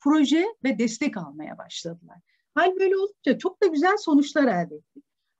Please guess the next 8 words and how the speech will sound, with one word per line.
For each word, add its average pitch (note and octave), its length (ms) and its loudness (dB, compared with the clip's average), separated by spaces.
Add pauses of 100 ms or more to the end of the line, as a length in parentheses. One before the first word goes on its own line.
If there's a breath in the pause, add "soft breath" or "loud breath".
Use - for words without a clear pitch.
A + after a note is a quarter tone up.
Her G#4+ 300 0
bir A#3+ 180 6
toplantıya D#4+ 720 -2
ben F#4 200 -4
bakanlığın F#4 580 -2
yetkililerini E4 640 0
davet F3 380 -4
ediyorum. F3+ 340 -16